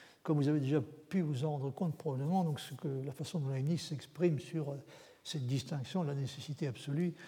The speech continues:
et de la nécessité, euh, hypothétique est extrêmement compliquée, hein. Il dit des choses qui sont,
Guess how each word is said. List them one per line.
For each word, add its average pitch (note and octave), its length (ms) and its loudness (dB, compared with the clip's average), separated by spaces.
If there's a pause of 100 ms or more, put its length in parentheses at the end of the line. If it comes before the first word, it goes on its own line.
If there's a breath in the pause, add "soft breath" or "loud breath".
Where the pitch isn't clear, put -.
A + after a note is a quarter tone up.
(360 loud breath)
et D3 60 -2
de B2+ 80 0
la D3 60 2
nécessité, C#3+ 920 0
euh, B2 220 -4 (340)
hypothétique D3 540 0
est D#3 140 2
extrêmement E3 340 2
compliquée, C3 540 0
hein. D3+ 120 -4
Il B2 200 -4
dit D3+ 160 -2
des C3+ 140 -4
choses F3 260 -4
qui - 140 -10
sont, C3+ 240 -4